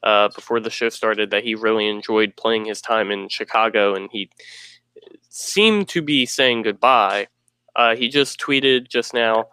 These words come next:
"Y'all took that completely wrong. It was not intended, and the purpose of football has nothing to do with ball. I love Chicago, and I'm ready to be here for a long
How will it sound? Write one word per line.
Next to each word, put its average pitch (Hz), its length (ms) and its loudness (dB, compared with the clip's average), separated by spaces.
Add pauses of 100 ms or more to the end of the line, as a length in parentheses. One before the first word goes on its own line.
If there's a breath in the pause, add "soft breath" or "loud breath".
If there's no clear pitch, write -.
(180 soft breath)
"Y'all 120 180 2
took - 240 -4
that 101 220 -2
completely 165 540 0
wrong. 123 420 2
It - 100 -8
was 110 200 -10
not 110 220 0
intended, 117 420 -4
and 107 80 -10
the 104 40 -8
purpose - 420 -6
of 107 80 -20
football 104 380 0
has 107 160 -4
nothing 104 300 -6
to 104 80 -6
do 101 160 -2
with 98 160 -6
ball. 113 260 4
I 107 80 4
love 101 240 -2
Chicago, 104 680 -4
and 98 100 -6
I'm 98 100 -6
ready 95 160 0
to - 60 -18
be 104 120 -10
here 92 160 -8
for - 160 -4
a 95 80 -2
long 87 220 -6